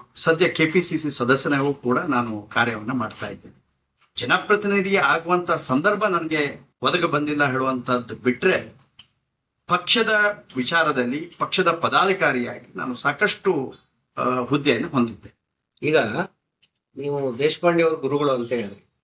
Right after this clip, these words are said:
Speaker 2: ದೇಶಪಾಂಡೆ ಅವರ ಬಗ್ಗೆನೇ ಜಿಲ್ಲೆಯಲ್ಲಿ ಒಂದಷ್ಟು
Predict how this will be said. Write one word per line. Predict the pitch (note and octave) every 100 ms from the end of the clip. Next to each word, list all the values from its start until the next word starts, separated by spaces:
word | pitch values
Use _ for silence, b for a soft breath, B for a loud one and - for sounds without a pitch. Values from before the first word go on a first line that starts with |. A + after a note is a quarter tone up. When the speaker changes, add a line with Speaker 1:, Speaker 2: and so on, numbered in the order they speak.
| _ _ _ _ _ _
Speaker 2:
ದೇಶಪಾಂಡೆ | C3+ D#3+ F3 - G3+ G#3 G#3+ A3+
ಅವರ | A3 G#3+
ಬಗ್ಗೆನೇ | F3+ F3 F3 F#3 G3+ A3+ - _ _ _ _
ಜಿಲ್ಲೆಯಲ್ಲಿ | E3+ F#3+ F3+ D#3 F3+
ಒಂದಷ್ಟು | G3+ E3+ E3+ E3+ F3 C#3